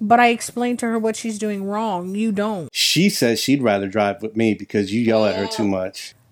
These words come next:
Speaker 1: For the last two weeks, she goes, "You're driving with me, right? 'Cause I don't want Daddy driving with me."
Speaker 2: Mm.
Speaker 1: He doesn't yell at me.
Speaker 2: She's just saying that to make you feel good.
Speaker 1: Yeah, no, she's not.
Speaker 2: <laughs>
Speaker 1: Try again.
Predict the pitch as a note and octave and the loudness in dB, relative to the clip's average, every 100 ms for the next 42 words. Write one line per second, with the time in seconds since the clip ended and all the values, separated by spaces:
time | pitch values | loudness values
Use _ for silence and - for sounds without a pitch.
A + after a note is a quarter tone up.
0 | _ - A3 G#3 A3 A3+ - - G#3+ A3+ | _ 0 2 4 6 4 2 -2 0 -2
1 | G#3 - G3+ F#3+ E3+ F#3 F3+ F3 F#3 F3+ | -4 -4 -2 -4 -4 -4 -2 -4 -4 -6
2 | E3 E3+ E3 E3+ F3 E3+ F3+ F3 E3+ D3+ | -8 -6 -6 -6 -6 -6 -6 -8 -8 -6
3 | D3+ D#3+ F3 - D#3 D#3 D3 D3+ - C3 | -6 -8 -10 -10 -12 -12 -12 -12 -12 -14
4 | B2 D#3+ _ - A2 G#2 G2+ G2+ G#2 - | -14 -18 _ -4 0 0 0 -2 -6 -12
5 | F3 E3 - E3+ E3 F3+ E3+ D3+ G#2 D#3 | -12 -12 -8 -8 -6 -8 -10 -12 -12 -14
6 | - _ _ _ _ - - - A2+ G2+ | -16 _ _ _ _ -20 -8 -2 0 0
7 | - G#2 G#2 - G#2+ G2+ G#2+ - G2+ G2 | 0 0 0 -2 -2 -2 -4 -2 -2 -2
8 | F#2+ G2 F3+ E3+ D#3 E3+ - - F#3 E3 | -6 -6 -8 -8 -8 -8 -10 -10 -10 -8
9 | C3 B2+ - - - _ - - - - | -8 -10 -14 -20 -20 _ -8 -8 -10 -20
10 | - - - - _ _ - G3 - - | -20 -20 -20 -20 _ _ 0 0 0 0
11 | F#3 - - E3 - - - _ - - | 0 0 -4 -4 -4 -8 -8 _ -8 -8
12 | - - _ _ _ _ _ _ _ _ | -6 -6 _ _ _ _ _ _ _ _
13 | - D#3+ D#3 F#3 G#3+ D#3 | -12 -8 -6 -4 -4 -6